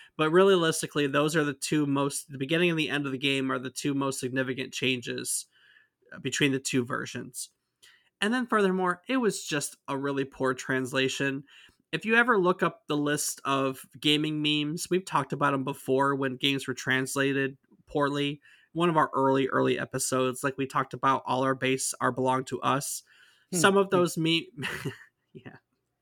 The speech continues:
Speaker 2: Still
Speaker 1: Some
Speaker 2: gets
Speaker 1: of
Speaker 2: me.
Speaker 1: Yeah, I know. Some of our, some of those meme
Speaker 2: Mm.
Speaker 1: lines actually come from Metal, Metal Gear,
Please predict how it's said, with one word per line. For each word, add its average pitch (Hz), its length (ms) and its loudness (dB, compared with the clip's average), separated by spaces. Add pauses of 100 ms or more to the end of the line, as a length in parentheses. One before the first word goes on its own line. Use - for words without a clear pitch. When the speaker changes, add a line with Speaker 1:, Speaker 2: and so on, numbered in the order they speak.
(320)
Speaker 2:
Still - 260 0
Speaker 1:
Some 208 140 4
Speaker 2:
gets 220 120 2
Speaker 1:
of 165 60 -10
Speaker 2:
me. 117 160 -10 (260)
Speaker 1:
Yeah, 175 200 2
I 147 260 4
know. 131 400 -8 (400)
Some 214 300 0
of 220 140 -2
our, 185 340 6
some 190 220 0
of 202 80 2
those 180 200 2
meme 170 220 -2
Speaker 2:
Mm. 165 40 -2
Speaker 1:
lines 160 340 2
actually 151 420 0
come 143 460 -2
from 135 720 -2 (100)
Metal, 139 360 -4 (100)
Metal 131 300 -2
Gear, 131 340 -6